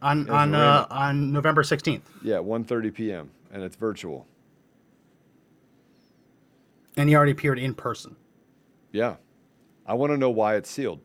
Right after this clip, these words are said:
Speaker 2: I wanna know who would authorize
Speaker 1: Well,
Speaker 2: sealing
Speaker 1: we
Speaker 2: a
Speaker 1: know.
Speaker 2: case.
Speaker 1: We know why it's, we have a good idea why it's sealed now.
Speaker 2: We, we know that, we know that it's, we know that it's bad. We know that it's
Speaker 1: Listen,
Speaker 2: bad.
Speaker 1: this case out of it, 'cause we don't know.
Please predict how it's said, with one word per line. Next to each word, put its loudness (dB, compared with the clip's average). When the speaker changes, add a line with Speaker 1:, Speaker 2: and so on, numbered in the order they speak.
Speaker 2:
I -6
wanna 0
know 2
who -2
would -2
authorize 2
Speaker 1:
Well, 0
Speaker 2:
sealing -2
Speaker 1:
we -6
Speaker 2:
a -6
Speaker 1:
know. -2
Speaker 2:
case. -4
Speaker 1:
We 2
know 4
why 4
it's, -4
we 0
have 6
a -2
good 4
idea 4
why 6
it's -4
sealed -2
now. -10
Speaker 2:
We, -2
we -4
know 4
that, -4
we 0
know 4
that -2
it's, 0
we 0
know 6
that 0
it's -2
bad. 2
We 0
know 6
that 2
it's -2
Speaker 1:
Listen, 4
Speaker 2:
bad. -8
Speaker 1:
this 8
case 6
out 8
of 6
it, 8
'cause 4
we 0
don't 6
know. 6